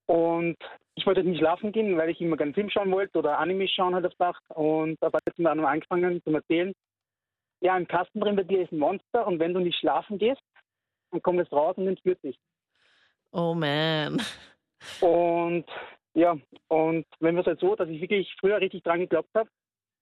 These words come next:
Speaker 1: und gedacht hab, "Scheiße, ich muss schlafen, ich muss schlafen, ich muss schlafen, das entführt mich."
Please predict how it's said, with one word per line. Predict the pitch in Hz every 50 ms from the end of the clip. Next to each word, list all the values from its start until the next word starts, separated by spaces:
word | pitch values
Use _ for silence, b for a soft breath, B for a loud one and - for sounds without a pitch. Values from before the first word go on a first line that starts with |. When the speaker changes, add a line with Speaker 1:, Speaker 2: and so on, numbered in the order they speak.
| _
Speaker 1:
und | - -
gedacht | - - 185 170 - -
hab, | - - 180
"Scheiße, | - - 160 170 165 - _
ich | 196 - -
muss | 175 -
schlafen, | - 165 160 175 185 -
ich | - -
muss | - 170 -
schlafen, | - 170 170 170 - -
ich | 180
muss | 180 170 160
schlafen, | - 156 160 - - 185 170
das | - 175 - -
entführt | 180 - - 185 185 -
mich." | 202 208 -